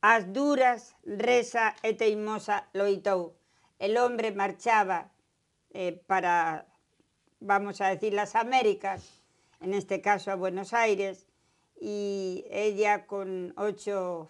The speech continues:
fillos, eh, ahí estuvo, em, hasta que realmente su cuerpo débil, em, se mantuvo. Es esa la razón.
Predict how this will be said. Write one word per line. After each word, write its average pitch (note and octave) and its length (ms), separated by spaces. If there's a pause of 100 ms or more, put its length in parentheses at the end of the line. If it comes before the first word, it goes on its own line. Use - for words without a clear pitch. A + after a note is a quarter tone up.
fillos, G#3 640 (680)
eh, E3+ 400 (500)
ahí F#3+ 320
estuvo, F3+ 580 (640)
em, E3+ 420
hasta F3 440
que F#3 200
realmente G3+ 880 (540)
su F#3+ 680 (100)
cuerpo G3+ 520
débil, G#3 500 (380)
em, D#3+ 460 (480)
se - 200
mantuvo. F#3 600 (1160)
Es G#3 320
esa G#3 220
la G3+ 160
razón. E3+ 500